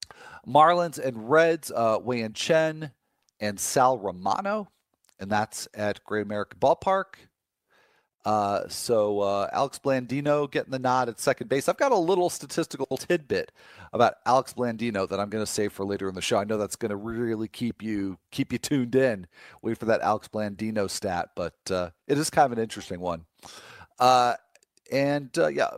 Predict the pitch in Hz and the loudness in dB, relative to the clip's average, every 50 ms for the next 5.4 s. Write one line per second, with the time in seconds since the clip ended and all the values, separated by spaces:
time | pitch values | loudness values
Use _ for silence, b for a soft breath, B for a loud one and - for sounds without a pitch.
0 | - - - 180 185 196 180 180 175 - - - - - 147 135 143 156 165 170 | -12 -6 -4 -4 -2 0 2 0 0 0 -2 -6 -4 -4 -4 -2 0 0 2 2
1 | 165 165 160 156 156 147 156 160 165 170 170 165 165 156 147 - - 147 123 - | 2 4 2 2 2 4 6 6 8 6 6 4 0 0 0 -2 -2 -2 0 4
2 | 131 127 113 - 123 120 120 - - 110 107 95 - 110 127 127 - 139 120 110 | 2 2 4 4 2 2 2 0 0 -2 0 0 2 2 0 0 0 -4 -2 -2
3 | 127 123 - - 123 120 - 117 113 - - 117 - - 110 113 104 101 104 101 | -2 -2 0 -2 -2 -2 -4 -6 -8 -8 -8 -8 -6 -2 -2 0 0 -2 -4 -6
4 | B B B B - 135 139 - 139 120 123 113 113 - 113 110 - - _ - | B B B B 4 4 4 4 2 -2 -2 -4 -4 -4 -4 -4 -4 -4 _ 0
5 | - 139 175 165 - - - - | 2 2 2 0 -4 -10 -10 -10